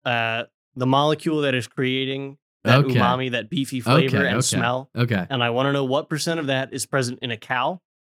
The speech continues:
Speaker 1: and what percent of that is present in a Boolean cube. And then we can compare
Speaker 2: Or what
Speaker 1: how
Speaker 2: pro-,
Speaker 1: much
Speaker 2: what proportion of
Speaker 1: Yes.
Speaker 2: from cow is present. Okay, okay.
Speaker 1: Right.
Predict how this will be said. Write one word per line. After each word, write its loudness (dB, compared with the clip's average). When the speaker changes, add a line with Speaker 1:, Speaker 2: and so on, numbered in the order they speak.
Speaker 1:
and -2
what 0
percent -2
of 0
that -2
is -4
present -4
in -8
a -6
Boolean -2
cube. -2
And 0
then 0
we -2
can -8
compare -2
Speaker 2:
Or 6
what 4
Speaker 1:
how 2
Speaker 2:
pro-, 4
Speaker 1:
much -4
Speaker 2:
what 2
proportion 0
of 2
Speaker 1:
Yes. 2
Speaker 2:
from 0
cow 0
is -6
present. -4
Okay, -2
okay. -4
Speaker 1:
Right. 0